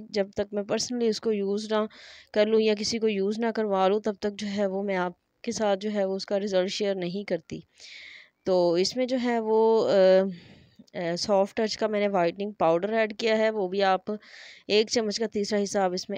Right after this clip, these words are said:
ऐड कर देंगे। ये व्हाइटनिंग पाउडर है, अ, ये, अ, जो है वो ब्लीच पाउडर नहीं है जो कि आपको रिएक्शन करेगा।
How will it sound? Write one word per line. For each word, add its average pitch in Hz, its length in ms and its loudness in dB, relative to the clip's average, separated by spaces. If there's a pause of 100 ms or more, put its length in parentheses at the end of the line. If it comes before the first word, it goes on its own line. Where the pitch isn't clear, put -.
ऐड 165 220 0
कर 202 160 -4
देंगे। 196 280 -4
ये 202 180 0
व्हाइटनिंग 175 440 -2
पाउडर 175 400 0
है, 214 260 -6 (560)
अ, - 80 -2
ये, 190 640 4
अ, 202 220 2
जो 190 140 -2
है 208 100 -2
वो 202 120 -4
ब्लीच 196 280 -4
पाउडर 185 340 2
नहीं 180 340 -4
है 220 140 -2
जो 202 140 -6
कि 208 100 -6
आपको 190 260 -4
रिएक्शन 185 460 -2
करेगा। 214 480 -2